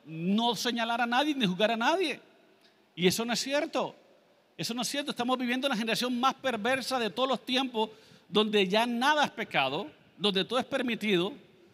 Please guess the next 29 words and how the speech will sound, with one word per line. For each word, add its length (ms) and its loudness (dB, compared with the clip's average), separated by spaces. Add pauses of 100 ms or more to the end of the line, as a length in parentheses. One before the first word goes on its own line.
(180)
donde 260 -2
las 320 0
únicas 480 2
leyes 640 0 (880)
que 100 -6
están 240 -2 (120)
gel-, 300 0
legislando 560 2
en 80 -4
contra 380 -2
es 60 -2
la 120 -2
familia, 720 0
la 200 2
vida 240 -4
y 60 -2
la 60 -4
iglesia. 520 -2 (480)
Y 80 -4
esa 100 -2
es 80 -2
la 60 0
destrucción, 540 -2
la 100 4
per-, 340 -6
la 140 0
perfección 540 -2
de 80 -2
la, 220 2